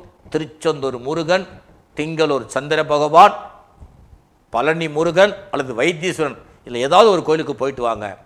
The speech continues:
அடிக்கடி திருச்செந்தூருக்கு போங்க, கடல் ஸ்நானம் பண்ணுங்க. உங்க வாழ்க்கையில கண்டிப்பாக ஜெயிப்பீர்கள். Right.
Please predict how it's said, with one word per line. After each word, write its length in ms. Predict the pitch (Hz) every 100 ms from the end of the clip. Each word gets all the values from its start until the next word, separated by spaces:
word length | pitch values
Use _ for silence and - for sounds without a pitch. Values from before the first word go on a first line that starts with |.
| _ _ -
அடிக்கடி 400 | 135 147 175 185
திருச்செந்தூருக்கு 640 | 185 175 185 190 165 139
போங்க, 440 | - 120 117 95 - - - _ _ _ _ -
கடல் 220 | 139 180
ஸ்நானம் 440 | - - 165 151
பண்ணுங்க. 340 | 123 135 131 113 - - _ _
உங்க 160 | - 113
வாழ்க்கையில 440 | 107 175 156 160 -
கண்டிப்பாக 800 | 208 190 208 170 180 156 156 - - - 104
ஜெயிப்பீர்கள். 600 | 123 120 120 113 113 95 - - - - - _ _ _
Right. 320 | 101 107 85